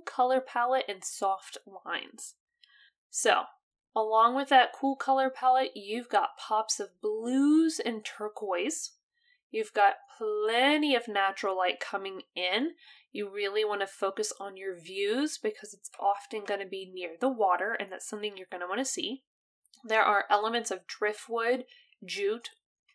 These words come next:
wicker, and knotted rope in either the furnishings, maybe the rugs, a chandelier or pendant, or even wall baskets that you can hang. You've got colorful fabrics that help brighten the space. That's where that pops of the blue and turquoise come in,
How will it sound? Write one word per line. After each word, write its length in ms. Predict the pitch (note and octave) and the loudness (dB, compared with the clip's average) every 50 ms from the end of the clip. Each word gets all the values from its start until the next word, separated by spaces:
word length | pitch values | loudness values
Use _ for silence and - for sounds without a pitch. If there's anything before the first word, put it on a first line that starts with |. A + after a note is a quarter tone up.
| _ | _
wicker, 560 | G3 F#3+ G3 A3 A3 - B3+ C4+ D4 D#4+ E4+ - - | -6 -2 0 0 0 2 2 2 2 2 0 -4 -4
and 260 | A3+ G#3+ G3 G3 G3 | -6 -6 -6 -4 0
knotted 420 | G3 G3+ G3+ G3+ G3+ F#3+ - G3 F3+ | 4 4 4 4 4 0 -2 -4 -6
rope 340 | F#3 F#3+ F#3+ G3+ C#4 D#4+ - _ _ - - - - - _ _ | -2 0 0 2 0 0 -4 _ _ -20 -20 -20 -20 -20 _ _
in 160 | - G3+ G3 G3 | -6 -4 -4 -2
either 300 | - G#3 G3+ G3 F#3+ F3+ | -2 -2 -2 -2 -2 -2
the 100 | F#3+ F#3 | -4 -8
furnishings, 1080 | - - - - B3+ C4 C4 C4+ C4 - - C4+ B3+ B3 A#3+ A#3+ A#3+ A#3+ A#3+ - - - - - _ _ _ | -8 -6 0 2 4 4 4 4 2 0 0 0 -2 -2 -2 -6 -6 -6 -4 -4 -6 -8 -12 -20 _ _ _
maybe 180 | F#3+ G3 F#3 F#3 | -6 -6 -4 -2
the 120 | F3+ F#3 | -2 -2
rugs, 800 | F#3 F#3+ G3+ G#3 G#3 G#3 G#3 G#3 G#3 G3+ G3 - - - - - - - - _ - | 2 4 8 8 8 8 8 6 4 2 0 -6 -10 -10 -10 -12 -14 -20 -20 _ -16
a 60 | - - | -10 -6
chandelier 760 | - - - G3 F#3 F#3 F#3 F3+ F#3 G3 G#3+ G#3+ G#3+ G#3 | -4 -2 -2 -4 -2 -2 -2 -2 0 2 4 4 4 4
or 220 | G#3 G3+ F3+ - - - - - | 4 2 0 0 -2 -6 -16 -10
pendant, 520 | - G#3 G3+ G3 F#3+ G3+ F#3+ F#3+ F#3+ F#3 - _ _ _ _ _ _ _ _ _ _ _ _ _ _ - | -8 -8 -8 -6 -4 -2 -2 0 -2 -2 -6 _ _ _ _ _ _ _ _ _ _ _ _ _ _ -16
or 240 | - G3 G3 G3 G3 G3 | -10 -8 -8 -8 -8 -10
even 440 | G3 G3 F#3 F3+ F#3+ F#3+ F#3 F#3 F#3 _ _ _ _ _ _ _ - | -12 -10 -6 -4 -4 -4 -4 -6 -12 _ _ _ _ _ _ _ -20
wall 300 | - F#3 F#3 F#3+ G#3 F#3 | -8 -4 -2 0 0 0
baskets 640 | - - - - - - - - - - - - - | 0 -2 -2 -2 -4 -10 -12 -14 -14 -12 -12 -12 -10
that 100 | - - | -10 -10
you 120 | - G3+ | -10 -10
can 180 | - - G3 G3 | -10 -10 -12 -12
hang. 280 | - - - - - _ - - _ _ _ _ _ _ _ _ - - - | -12 -14 -16 -16 -18 _ -20 -20 _ _ _ _ _ _ _ _ -20 -14 -8
You've 160 | - A#3 A3 | -6 -6 2
got 260 | - A3 G3+ - - - | 6 6 6 6 6 0
colorful 500 | - - A3+ A#3+ B3 B3 - - - - | -2 0 2 2 2 2 0 -2 -6 -8
fabrics 640 | - - - - - F#3+ - - B3+ D#4+ D#4 - - | -10 -12 -8 0 2 4 6 6 4 4 2 0 -2
that 140 | - G#3 G#3 | -2 0 0
help 200 | G#3 G#3 G#3+ - | 0 -2 -2 0
brighten 300 | - G#3 G3+ F3+ - G#3 | 2 2 2 2 0 -2
the 60 | G#3 | -2
space. 420 | G#3 - - - F#3 F#3 G#3+ A#3 - | -2 -2 0 0 -2 -2 -2 -2 -4
That's 200 | G#3 F#3+ - - | -4 -4 -4 -4
where 80 | G#3 | -6
that 200 | - - - _ | -6 -6 -8 _
pops 480 | - - - - G#3 G3+ - - - - | -14 -4 2 2 2 2 2 0 -4 -6
of 120 | G3+ - - | -6 -6 -8
the 80 | F#3+ | -8
blue 260 | - G3+ G3 G3+ G3+ | -6 -6 -4 -4 -2
and 140 | G3+ F#3+ F#3+ | -4 -4 -6
turquoise 480 | - - G3 F#3+ - G#3+ G#3+ G#3+ G#3+ - | -6 -8 -8 -6 -4 -2 -2 -2 -2 -4
come 300 | - - - A3+ A3+ A#3+ | -6 -4 -4 -2 0 2
in, 180 | B3 C4 C4+ | 2 2 0